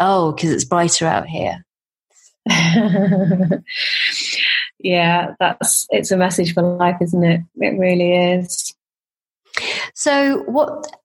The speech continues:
Speaker 1: what last words of wisdom would you share around, you know, if there's a mum or potent-,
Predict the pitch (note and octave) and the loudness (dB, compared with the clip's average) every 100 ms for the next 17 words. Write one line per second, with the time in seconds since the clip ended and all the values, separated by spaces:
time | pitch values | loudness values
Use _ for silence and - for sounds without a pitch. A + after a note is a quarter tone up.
0 | - D4+ - C#4 C#4 C4 - B3+ A#3 A#3 | -2 -2 2 2 2 0 0 0 0 0
1 | G3+ G3 F#3+ E3+ E3+ E3 E3+ - E3+ E3 | 0 0 2 2 2 2 0 2 2 4
2 | D#3+ D#3+ E3 E3 D#3 D#3 D3+ D#3 - F#3 | 2 0 0 0 2 2 2 0 0 2
3 | E3+ D#3+ - E3+ E3+ E3 E3 D#3+ D#3 C3 | 2 0 2 2 2 2 2 2 2 -2
4 | - D#3 D3 C#3+ E3 D3+ | -4 -2 -2 0 0 0